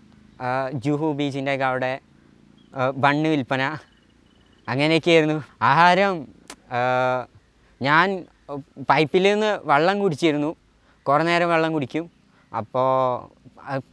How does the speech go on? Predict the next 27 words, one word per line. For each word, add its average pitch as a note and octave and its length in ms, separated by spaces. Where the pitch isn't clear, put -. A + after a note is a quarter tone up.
അതൊക്കെയാണ് D#3 500
എൻ്റെ F3 220
ബിരിയാണിയൊക്കെ, D#3 680
പൈപ്പിലെ F#3 440
വെള്ളം F3 260
കുടിച്ചൊക്കെ. D#3 460
ആ, C3+ 160
പിന്നെ D#3+ 520
ബണ്ണ്, E3 480
ആ, C3+ 380
ഭക്ഷണം E3+ 440
കഴിക്കുന്നതിൽ E3+ 480
കുറച്ച് D#3 280
ബണ്ണ് E3+ 280
ഞാൻ, D#3 340
ഞാനും D3 320
എൻ്റെ D#3+ 220
കുറച്ച് D#3 340
ഫ്രണ്ട്സിനെ D3+ 380
കണ്ടുമുട്ടിയായിരുന്നു C3+ 680
റെയിൽവേ C3+ 200
സ്റ്റേഷനിൽ C3 340
വെച്ചിട്ട്. G#2+ 260
അപ്പോൾ B2+ 260
അവരൊക്കെ C#3+ 400
കൂടിയിട്ടാണ് D3 520
ഞങ്ങളിങ്ങനെ, C#3 540